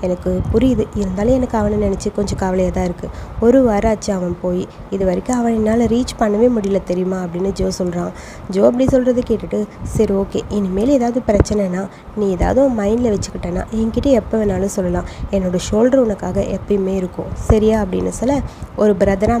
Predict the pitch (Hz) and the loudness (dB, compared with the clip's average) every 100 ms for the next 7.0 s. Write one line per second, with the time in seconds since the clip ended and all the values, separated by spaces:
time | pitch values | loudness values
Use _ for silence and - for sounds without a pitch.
0 | 214 185 190 196 208 202 180 185 175 180 | 0 -2 0 0 2 2 2 0 0 -2
1 | 202 - 220 214 180 165 151 - 165 220 | -2 2 2 2 0 -2 -6 -6 -4 0
2 | 302 247 - - - 285 285 254 - 240 | 0 0 -6 -8 4 6 8 6 2 2
3 | 233 202 220 202 175 180 180 208 - 185 | 2 0 0 -2 -4 -4 -4 -2 0 0
4 | 180 - 175 170 180 - - - 180 - | -2 -4 4 4 4 -10 -14 -10 -8 -4
5 | 254 277 254 269 262 208 233 233 208 190 | 0 0 2 2 0 0 -2 0 0 0
6 | 190 202 214 - 226 196 190 202 196 180 | 0 0 -2 0 0 2 0 0 0 -2